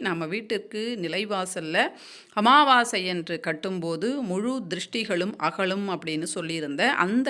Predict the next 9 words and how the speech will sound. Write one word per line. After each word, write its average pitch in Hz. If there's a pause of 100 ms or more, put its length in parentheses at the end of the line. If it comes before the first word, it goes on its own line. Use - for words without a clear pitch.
காய்கறிகள்ல 170
மிக 196
முக்கியமானது 208
கத்தரிக்காய் 160
அப்படின்னு 156
சொல்லியிருந்தேன். 156 (440)
யாருக்கெல்லாம் 220
அந்த 180 (100)
வீடியோ 202